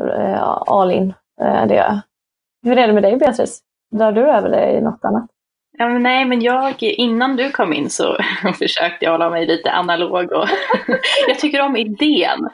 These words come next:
Speaker 2: Jag tycker om idén med att ha en penna och papper och verkligen skriva ner det. Men det har liksom aldrig fungerat. Sen så kom du och introducerade Trello och Slack. Och jag,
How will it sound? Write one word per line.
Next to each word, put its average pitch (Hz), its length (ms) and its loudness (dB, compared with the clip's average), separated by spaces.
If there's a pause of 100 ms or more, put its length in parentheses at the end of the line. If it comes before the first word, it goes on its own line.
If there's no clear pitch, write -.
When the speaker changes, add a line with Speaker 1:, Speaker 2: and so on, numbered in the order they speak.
(320)
Speaker 2:
Jag 254 100 0
tycker 254 180 0
om 254 260 0
idén 240 440 0
med 180 120 -2
att 190 60 0
ha 180 200 2
en 185 100 -6
penna 196 440 0
och 220 100 -4
papper - 340 -2
och 180 80 2
verkligen 180 260 -2
skriva 175 240 -2
ner 214 360 0
det. 214 140 2 (380)
Men 202 100 -2
det 220 60 2
har 240 80 2
liksom 247 240 -2
aldrig 175 420 0
fungerat. 214 600 -2
Sen 233 220 0
så 262 100 -2
kom 240 240 0
du 233 320 2
och 202 340 0 (140)
introducerade 185 1000 0
Trello - 260 0
och - 100 -2
Slack. - 300 -4 (500)
Och 190 140 2
jag, 214 460 2